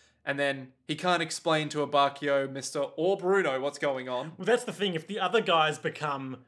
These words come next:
Speaker 2: aware of what's going on with Clash
Speaker 1: Hmm.
Speaker 2: properly, then the whole thing with Talking Head just becomes obsolete.
Speaker 1: Exactly.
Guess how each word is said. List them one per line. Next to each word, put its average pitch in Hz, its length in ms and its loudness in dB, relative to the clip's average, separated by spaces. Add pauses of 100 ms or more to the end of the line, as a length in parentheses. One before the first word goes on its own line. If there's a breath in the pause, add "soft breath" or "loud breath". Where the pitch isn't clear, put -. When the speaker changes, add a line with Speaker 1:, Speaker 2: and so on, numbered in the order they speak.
(140)
Speaker 2:
aware 151 520 0
of 135 60 -4
what's 160 300 -8
going 135 260 -2
on 127 240 -4
with 123 160 -10
Clash 135 600 0
Speaker 1:
Hmm. 156 120 -6
Speaker 2:
properly, 127 560 0 (300 soft breath)
then 196 100 0
the 165 80 4
whole 185 160 6
thing 185 180 0
with 156 140 -2
Talking 156 320 2
Head 143 220 4
just - 100 -10
becomes 147 300 -6
obsolete. 139 580 0
Speaker 1:
Exactly. 147 600 4